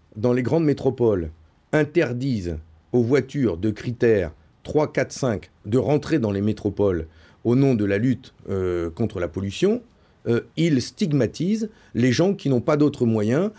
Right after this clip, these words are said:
que d'avoir des voitures, euh, polluantes. Et donc nous, dans ces métropoles d'ailleurs, les élus communistes mènent un tout autre combat.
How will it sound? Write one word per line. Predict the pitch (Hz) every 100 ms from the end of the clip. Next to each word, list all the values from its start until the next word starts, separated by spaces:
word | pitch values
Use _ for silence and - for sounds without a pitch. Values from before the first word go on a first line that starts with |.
| - _
que | -
d'avoir | 113 113 165 120
des | 120
voitures, | 98 107 98 - 202 196 - -
euh, | 110
polluantes. | 117 139 131 110 90 - - -
Et | 113
donc | 131 160 139
nous, | 170 247 247 -
dans | 107 233
ces | 233
métropoles | 147 117 143 269 311
d'ailleurs, | 156 117 95
les | 123 120
élus | 117 113
communistes | 110 131 233 -
mènent | 151 160
un | 117
tout | - 175 247
autre | 240 139
combat. | 117 185 147 160